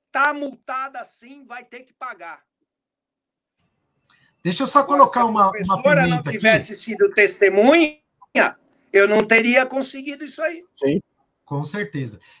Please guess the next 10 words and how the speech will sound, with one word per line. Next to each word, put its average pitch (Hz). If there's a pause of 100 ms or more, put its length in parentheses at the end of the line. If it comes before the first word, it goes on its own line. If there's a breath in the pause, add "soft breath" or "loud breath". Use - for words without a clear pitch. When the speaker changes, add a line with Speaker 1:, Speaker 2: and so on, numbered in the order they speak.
Speaker 2:
Deixa 208
eu 277
só 294
colocar 277
aqui 202
uma 175
pimenta 151
nessa 139
história 123
toda, 160